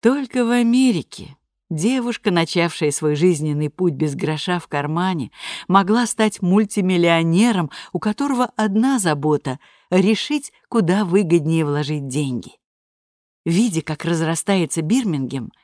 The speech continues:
Эвелин смекнула, что всякая недвижимость в его близлежащих окрестностях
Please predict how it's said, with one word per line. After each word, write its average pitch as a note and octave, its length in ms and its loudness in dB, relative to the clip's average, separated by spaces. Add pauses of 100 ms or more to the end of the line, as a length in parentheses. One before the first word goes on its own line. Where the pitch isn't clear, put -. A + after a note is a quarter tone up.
(220)
Эвелин F3 480 2
смекнула, F#3 680 0
что D#3 200 -4
всякая E3 480 0
недвижимость D3+ 920 -4 (240)
в D#3 60 -10
его E3+ 340 2
близлежащих D3+ 880 -2
окрестностях D3 720 -6